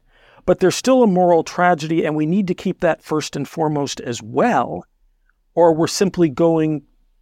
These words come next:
to have the wrong guides to the development and use of these. So part of what I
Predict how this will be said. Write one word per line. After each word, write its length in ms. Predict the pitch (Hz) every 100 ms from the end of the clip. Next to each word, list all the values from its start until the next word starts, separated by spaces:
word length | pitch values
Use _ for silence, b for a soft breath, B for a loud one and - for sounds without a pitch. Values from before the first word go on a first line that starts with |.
| -
to 120 | 147
have 480 | - 165 156 139 127 _ _ _ _ _ -
the 140 | 143
wrong 460 | 123 165 165 143 104
guides 720 | 147 143 208 151 - - - - _ _
to 80 | -
the 100 | 147
development 480 | 139 160 160 147 139
and 120 | 135
use 240 | 220 -
of 40 | 139
these. 200 | 135 -
So 220 | 170 165
part 300 | - 226 269
of 100 | 170
what 180 |
I 40 | 165